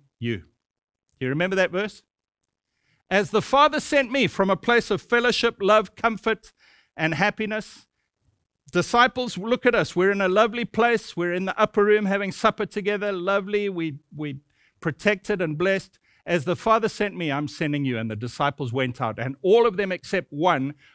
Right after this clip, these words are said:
were killed or martyred for their faith because they kept going to the other, the other, the other. They were looking out instead of in. And it's counterintuitive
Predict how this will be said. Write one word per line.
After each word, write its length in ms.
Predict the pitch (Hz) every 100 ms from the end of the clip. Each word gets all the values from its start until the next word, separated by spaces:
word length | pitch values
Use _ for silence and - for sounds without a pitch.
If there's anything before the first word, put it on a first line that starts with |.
| -
were 240 | 117 135 131 _
killed 400 | - 214 175 117
or 120 | 120
martyred 600 | 123 131 156 156 - 101
for 200 | - 139
their 160 | 120 120
faith 340 | - 123 104 -
because 360 | 110 - 120
they 120 | 113 110
kept 280 | 151 127
going 180 | 127 123
to 120 | - 113
the 140 | 120
other, 300 | 139 131 110 _ _ _ -
the 120 | 120
other, 280 | 151 135 107 _ -
the 120 | 139
other. 220 | 165 147
They 140 | 123 131
were 140 | 139
looking 400 | 156 151 160 143 -
out 280 | 190 165 -
instead 320 | 135 - 151
of 80 | 147
in. 160 | 139 139
And 200 | 180 196
it's 140 | -
counterintuitive 1080 | - 277 294 - 269 240 - 294 - 180